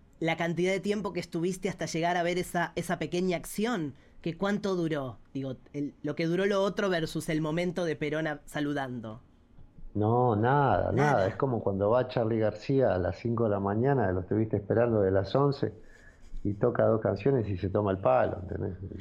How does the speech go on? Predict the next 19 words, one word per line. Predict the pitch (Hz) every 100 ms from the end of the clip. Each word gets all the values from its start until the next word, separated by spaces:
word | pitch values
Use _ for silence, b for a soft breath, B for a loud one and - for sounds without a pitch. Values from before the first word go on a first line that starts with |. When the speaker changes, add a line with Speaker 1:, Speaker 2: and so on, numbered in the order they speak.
| B B -
Speaker 1:
Yo | -
me | 185
acuerdo, | 190 190 202 202
Speaker 2:
O | 165
menos. | 135 98 - -
Speaker 1:
me | 170
acuerdo | 175 196 208
una | 208 196
vez | 208
en | 208
Mar | 185 170
del | 165 156
Plata, | 180 202 208 185 160
mi | 160
hermano, | 160 160 196 208
mi | 180
vieja | 170 185 185 190
y |
yo, | 165 - 185 214